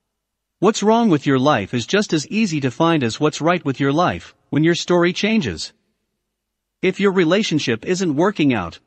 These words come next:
all the good guys are gone, or they're gay and you're not.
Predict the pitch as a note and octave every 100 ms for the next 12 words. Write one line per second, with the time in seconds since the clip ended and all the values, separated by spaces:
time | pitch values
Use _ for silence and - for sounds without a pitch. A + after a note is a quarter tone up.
0 | _ - F3+ A3 E3 E3 F3+ C3+ A#2+ B2
1 | B2+ C3 D3 G2 F#2 - - D#3+ E3 D3+
2 | F#3+ E3 D3+ D#3 E3+ F#3+ A3 G#2 -